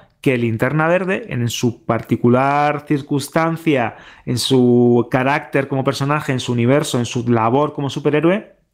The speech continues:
es muy difícil de trasladar. Y si se hace, tiene que hacerse muy bien, porque si rompes el equilibrio y lo conviertes, pues, simplemente en un policía espacial, pues a lo mejor no termina de convencer. Pero si lo conviertes, como bien has dicho,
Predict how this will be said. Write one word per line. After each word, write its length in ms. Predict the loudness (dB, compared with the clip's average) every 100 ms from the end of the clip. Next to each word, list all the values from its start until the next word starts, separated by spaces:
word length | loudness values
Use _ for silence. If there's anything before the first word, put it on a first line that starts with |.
| _ _ _
es 340 | -2 -2 -2 -2
muy 280 | 2 4 4
difícil 380 | 2 2 0
de 60 | 0
trasladar. 540 | -2 0 0 0 -4 -18 -20 -20 -20 -2
Y 120 | 0
si 140 | 2
se 180 | 2 0
hace, 380 | 0 -4 -10 -12 _ _ _
tiene 240 | 0 0 2
que 60 | -2
hacerse 340 | -2 -2 -2
muy 220 | 0 0
bien, 240 | 0 0 -2
porque 240 | -2 -2
si 260 | 2 2 4
rompes 320 | 2 0 0
el 80 | 0
equilibrio 380 | 2 2 4
y 20 | 2
lo 100 | 2
conviertes, 440 | 2 2 2 0
pues, 160 | -2 0
simplemente 500 | 0 2 2 2 0
en 80 |
un 80 | 2
policía 300 | 2 0 -2
espacial, 400 | -4 0 0 0 -8 -20 -20 -20
pues 160 | -6 -2
a 40 |
lo 60 | 0
mejor 240 | 0 0 2
no 200 | 2 2
termina 320 | 0 0 0
de 80 | 0
convencer. 480 | -2 0 0 -2 -2 -18 -8
Pero 180 | -2 0
si 160 | 0 0
lo 140 | 2
conviertes, 560 | 0 2 2 2 -2 -6
como 160 | -2
bien 180 | 0 0
has 100 | 2
dicho, 400 | 0 0 -4 -6